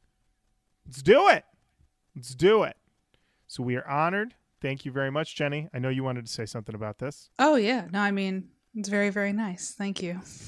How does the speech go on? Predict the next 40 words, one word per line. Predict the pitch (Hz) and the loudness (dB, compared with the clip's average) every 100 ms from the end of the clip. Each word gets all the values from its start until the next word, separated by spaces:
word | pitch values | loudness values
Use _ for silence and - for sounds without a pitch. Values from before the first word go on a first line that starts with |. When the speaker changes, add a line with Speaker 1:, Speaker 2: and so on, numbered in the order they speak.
| - - - | -12 -12 -4
Speaker 2:
Thank | 240 233 | 2 4
you | 277 | 4
so | 262 269 | 4 6
much. | 247 196 196 - - - - - _ - | 6 4 0 -6 -6 -6 -8 -12 _ -8
Thank | 214 208 - | -6 -4 -6
you. | 180 202 208 - - - - - - | -6 -8 -10 -12 -20 -20 -20 -20 -2
I | 226 | -2
told | 226 254 240 | 2 2 4
Mitch, | 254 277 262 - - - | 4 4 0 -4 -4 -4
"Are | 240 | -2
you | 247 247 | 2 2
aware | 247 262 285 294 294 285 | 4 6 8 8 6 2
that | - - - - - | -4 -14 -20 -20 0
you're | 254 | 2
in | 240 | 4
the | 233 | 2
presence | - 247 262 254 262 | 2 2 6 4 4
of | 240 | 2
an | |
award | 247 240 254 247 226 | 2 4 6 6 4
winner?" | 190 190 - 196 190 - - - - | 2 2 4 4 4 2 -6 -8 -2
<laughs> | 202 180 262 262 277 370 277 453 370 453 466 - | 0 0 0 0 2 0 2 0 0 -2 -2 -2
And | - 269 | 4 8
then | 226 | 8
I | 202 226 | 8 4
showed | 220 208 202 | 6 6 6
him | 196 190 | 2 0
that. | 190 185 196 226 | -2 -4 -6 -6
So, | - 220 214 208 214 233 - - - 226 - - - - - | 2 4 6 6 4 2 -2 -10 -8 -8 -10 -12 -14 -10 2
you | 254 | 6
know, | 285 311 311 311 | 8 8 8 6
it | 330 311 | 4 4
got | 269 | 6
me | 277 | 8
some | 254 269 | 8 8
points | 233 233 233 233 | 8 6 4 4
around | 233 233 214 | 2 2 2
the | - 320 311 | 4 2 4
house, | 302 - 285 - - | 4 6 2 0 2
and | 220 220 220 220 226 | 4 6 4 6 6